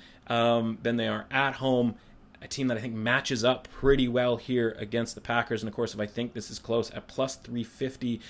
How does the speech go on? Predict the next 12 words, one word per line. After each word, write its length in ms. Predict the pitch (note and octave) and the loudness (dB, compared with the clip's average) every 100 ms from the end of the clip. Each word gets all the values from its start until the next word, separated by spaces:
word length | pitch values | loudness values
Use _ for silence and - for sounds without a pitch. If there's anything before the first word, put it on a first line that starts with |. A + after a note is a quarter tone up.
| - | -10
anything 300 | - D3 B2+ | 0 2 2
really 280 | A#2+ B2+ A#2 | 4 4 6
over 240 | A#2 A2+ A2 | 2 2 0
three 280 | - A2+ | -2 -6
hundred, 420 | G#2 C#3+ C3 A2+ G#2 - - - | -4 -2 2 2 0 -10 -12 -2
I 80 | |
think 240 | B2 A#2+ A2+ | -2 -2 2
they're 200 | B2 A#2+ | 4 4
worth 300 | A#2 A2+ A2+ | 4 2 2
an 120 | G#2+ | -6
add 380 | G#2+ G#2+ G2+ G#2 | -2 -2 -2 0
there. 340 | C3 B2 A#2+ | 4 6 4